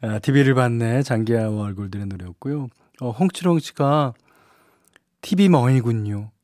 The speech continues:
맞아요. 아, 밖에서 에너지 다 쓰고 집에 오면 말도 하기 싫고 멍 때릴 시간이 필요합니다. 옛날에는 티비를 바보 상자라 그랬잖아요.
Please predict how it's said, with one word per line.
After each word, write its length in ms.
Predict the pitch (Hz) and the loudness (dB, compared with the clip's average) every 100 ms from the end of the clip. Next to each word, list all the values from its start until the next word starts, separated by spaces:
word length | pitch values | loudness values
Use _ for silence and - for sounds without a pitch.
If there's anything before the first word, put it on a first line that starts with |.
| _ _ | _ _
맞아요. 580 | 104 113 117 107 101 104 _ - - - _ | -2 0 2 0 -2 -8 _ -20 -20 -20 _
아, 520 | 107 104 101 98 101 - | -6 -4 -6 -8 -12 -8
밖에서 400 | 107 - 117 113 | -6 -4 -2 0
에너지 300 | 107 113 - | -2 -4 -8
다 80 | - - | -10 -10
쓰고 460 | - - 135 127 120 _ | -10 -8 -4 -4 -4 _
집에 240 | - 120 127 | -16 -2 0
오면 200 | 123 120 | 0 0
말도 360 | 95 104 113 | -2 -4 -4
하기 140 | 104 98 | -6 -8
싫고 460 | - 104 - 107 104 | -12 -16 -16 -16 -8
멍 260 | 104 117 | -4 -4
때릴 380 | - 135 120 117 | -4 -2 -2 -4
시간이 400 | - - 107 123 | -8 -10 -8 -10
필요합니다. 680 | - - 123 104 95 98 - - - - - - - | -14 -14 -12 -10 -14 -16 -20 -20 -20 -18 -20 -18 -2
옛날에는 580 | 131 170 180 180 208 196 | 0 2 2 2 0 -2
티비를 380 | - 190 196 | -4 -2 -2
바보 300 | 196 143 139 143 | 0 0 2 0
상자라 360 | 127 113 98 | -2 -4 -8
그랬잖아요. 760 | 90 87 - 90 90 95 120 | -10 -16 -18 -18 -16 -14 -12